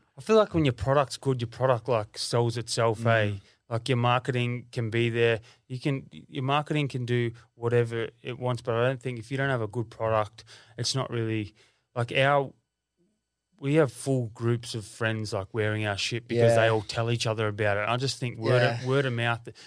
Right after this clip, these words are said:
Speaker 1: is still so underrated.
Speaker 2: Yeah.
Speaker 1: And that's what you get when you got a good product.
Speaker 2: Yeah.
Speaker 1: Um,
Speaker 2: Because you have a ridiculous returning customer rate, right?
Speaker 1: Our returning customer rate's so high. It's
Speaker 2: Yeah.
Speaker 1: like sixty, seventy percent every
Speaker 2: Mental.
Speaker 1: month.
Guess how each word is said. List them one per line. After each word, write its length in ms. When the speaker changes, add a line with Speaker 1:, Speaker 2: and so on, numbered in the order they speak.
Speaker 1:
is 120
still 280
so 400
underrated. 680
Speaker 2:
Yeah. 400
Speaker 1:
And 120
that's 160
what 120
you 60
get 200
when 100
you 60
got 140
a 40
good 180
product. 440
Speaker 2:
Yeah. 240
Speaker 1:
Um, 480
Speaker 2:
Because 180
you 100
have 100
a 40
ridiculous 600
returning 380
customer 380
rate, 220
right? 220
Speaker 1:
Our 180
returning 540
customer 360
rate's 220
so 480
high. 360
It's 100
Speaker 2:
Yeah. 60
Speaker 1:
like 100
sixty, 320
seventy 300
percent 400
every 240
Speaker 2:
Mental. 380
Speaker 1:
month. 120